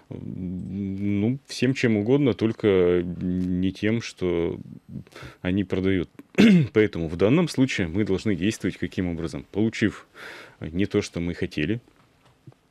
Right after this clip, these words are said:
необходимо обратиться, э, в полицию с заявлением.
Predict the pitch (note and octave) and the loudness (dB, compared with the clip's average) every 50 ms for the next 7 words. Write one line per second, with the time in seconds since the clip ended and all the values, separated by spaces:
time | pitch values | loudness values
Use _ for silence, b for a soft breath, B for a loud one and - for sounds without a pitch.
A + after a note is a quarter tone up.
0 | - - A2+ G#2+ F#2+ E2+ - - F#2 D#2 E2 G#2 B2 B2+ - F2+ E2 E2+ E2 D#2 | -6 -2 2 2 2 0 0 -4 -6 -2 0 0 0 0 0 -2 -4 -4 -4 -4
1 | - G#2 G#2 - - A2 G2+ F#2 F2 D2+ F2 E2+ E2 D#2+ D#2 D#2 E2 F2 - - | -4 -6 -6 -4 0 2 2 2 2 0 -2 -2 -2 0 0 -2 -2 -4 -6 -6
2 | G2+ - - - - F2 F#2 A2+ - - G2+ F#2 E2+ D2 D#2 E2+ F2 F2 F2 E2+ | -8 -14 -8 -2 0 2 2 0 0 0 -2 -2 -2 -2 0 0 0 0 2 2
3 | F2 E2+ E2 D#2 C#2+ D2+ | 2 2 0 -2 -4 -6